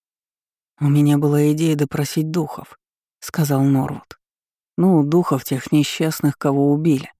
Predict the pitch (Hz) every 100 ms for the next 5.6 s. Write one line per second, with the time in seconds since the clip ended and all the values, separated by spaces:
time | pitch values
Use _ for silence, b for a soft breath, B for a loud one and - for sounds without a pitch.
0 | _ _ - - 147 147 139 135 131 -
1 | 147 139 135 - - _ _ _ _ _
2 | _ _ _ _ - 143 139 135 - -
3 | - - 165 - 139 139 147 131 127 -
4 | - _ _ _ _ _ _ _ _ _
5 | _ - 156 196 208 180